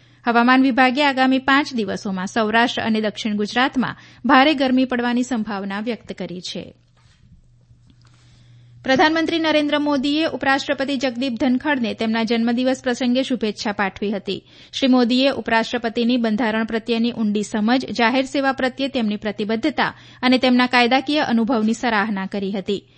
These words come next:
શ્રી મોદીએ પૂર્વ પ્રધાનમંત્રી એચ ડી દેવગૌડાને પણ જન્મદિવસની શુભેચ્છા પાઠવી હતી.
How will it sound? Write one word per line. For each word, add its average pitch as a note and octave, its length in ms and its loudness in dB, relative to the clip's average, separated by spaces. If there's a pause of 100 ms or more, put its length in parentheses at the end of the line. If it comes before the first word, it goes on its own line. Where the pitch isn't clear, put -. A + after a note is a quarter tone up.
(240)
શ્રી D4 140 2
મોદીએ C#4+ 440 4
પૂર્વ C4+ 340 2
પ્રધાનમંત્રી B3+ 760 2
એચ A#3+ 240 2
ડી B3+ 140 0
દેવગૌડાને A3+ 720 0
પણ C4 200 2
જન્મદિવસની A3 680 0
શુભેચ્છા G3+ 480 -4
પાઠવી G#3 420 -4
હતી. G3 340 -6